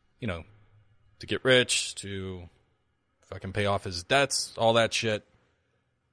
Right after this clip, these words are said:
And while he's, he's digging his first, uh,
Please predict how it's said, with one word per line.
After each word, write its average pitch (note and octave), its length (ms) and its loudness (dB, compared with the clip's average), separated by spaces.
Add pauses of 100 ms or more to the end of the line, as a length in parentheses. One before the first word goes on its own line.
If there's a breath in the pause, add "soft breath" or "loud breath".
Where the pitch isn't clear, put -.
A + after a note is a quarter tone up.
(380)
And B2 180 -10
while B2 240 4
he's, G#2+ 520 -2
he's G#2 600 -6 (500)
digging C#3 240 2
his G2 120 4
first, B2+ 340 2 (100)
uh, F2 320 -6